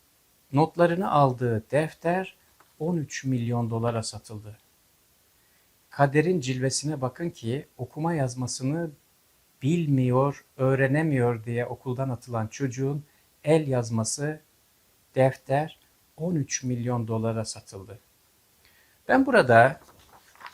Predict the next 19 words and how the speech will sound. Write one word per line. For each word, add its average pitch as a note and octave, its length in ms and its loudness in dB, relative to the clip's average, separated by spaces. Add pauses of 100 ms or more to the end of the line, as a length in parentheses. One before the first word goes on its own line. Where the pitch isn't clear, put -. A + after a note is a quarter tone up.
(220)
anne F3 260 6
babalara B2 380 4
şu C#3 180 -10
tavsiyede A2+ 540 -2
bulunmak G#2+ 380 -4
istiyorum. G#2 460 -8 (1900)
Öğrenmek G#3 460 8
zor. B2 560 6 (140)
Hele A3+ 180 -2
ki D3 140 -2
öğrenmenin D#3+ 480 4
başlangıcı C3 600 0
oldukça A#2 500 -2
zor. G2+ 440 -8 (260)
Okuma G3 300 -2
yazmak, E3+ 440 2
öğrenmek C#3 560 2
gerçekten B2+ 720 0
zor. G2 400 -8